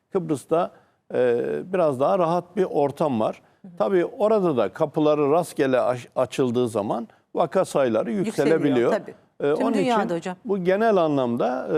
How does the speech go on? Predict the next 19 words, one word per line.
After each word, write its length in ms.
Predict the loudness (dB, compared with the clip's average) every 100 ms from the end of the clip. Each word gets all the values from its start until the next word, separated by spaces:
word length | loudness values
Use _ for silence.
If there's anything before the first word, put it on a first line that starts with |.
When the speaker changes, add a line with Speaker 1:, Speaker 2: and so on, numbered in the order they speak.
| 0 0
Speaker 1:
e, 40 |
Kıbrıs'ta 600 | -2 -4 -4 -4 -4 0
bu 240 | 0 0
anlamda 420 | -2 -4 -4 -2 0
biraz 240 | 0 2
daha 180 | 2 4
rahat 260 | 2 2
ettik 320 | -2 -6 -4 2
diyebilirim. 520 | 4 4 2 2 0
Yani 200 | -2 -2
geçen 320 | -4 -2 -4
sene 380 | -4 -4 -4 -6 -10 _ -4
en 120 | -2
azından 320 | 0 -2 -2
yüz 260 | 2 2 0
yüze 240 | -2 0
eğitimi 380 | 0 -2 -6 -10
hiç 180 | -10 -4
bozmadan 640 | -2 0 -2 -2 -2 -4